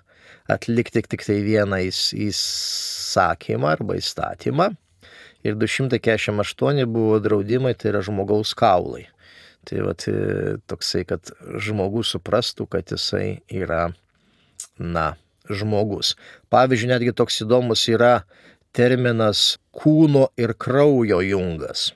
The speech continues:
Ką tai reiškia? Tai reiškia, kad tai yra, na, žmogiškumas arba žmogus, nes žmogus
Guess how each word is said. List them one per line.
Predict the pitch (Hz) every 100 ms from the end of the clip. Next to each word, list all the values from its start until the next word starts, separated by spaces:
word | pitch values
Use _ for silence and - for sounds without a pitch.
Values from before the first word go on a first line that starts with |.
| _ -
Ką | - 101
tai | -
reiškia? | - - - - - _ - - -
Tai | - 92
reiškia, | 110 120 113
kad | 101 95
tai | 101 98
yra, | 92 92 87 85
na, | 76 85 82 -
žmogiškumas | - 104 107 92 95 92 - 180 113 - - _ _
arba | - 87 90
žmogus, | 90 92 95 120 -
nes | 85 87
žmogus | 85 104 156 -